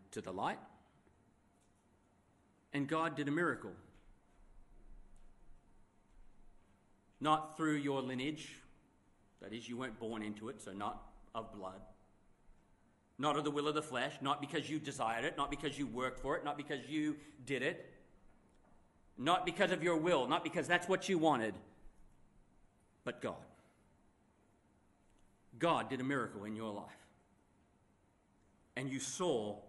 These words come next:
the light. Here,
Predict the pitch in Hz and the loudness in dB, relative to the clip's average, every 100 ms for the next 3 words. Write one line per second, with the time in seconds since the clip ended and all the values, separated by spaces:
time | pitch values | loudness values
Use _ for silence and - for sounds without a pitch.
0 | - 123 143 113 98 - - - - - | -8 -2 0 0 -2 -12 -16 -18 -20 -20
1 | - - _ _ - - - - - - | -20 -20 _ _ -20 -20 -20 -20 -20 -20
2 | - - - _ - 220 175 127 170 | -20 -20 -20 _ 0 6 8 8 6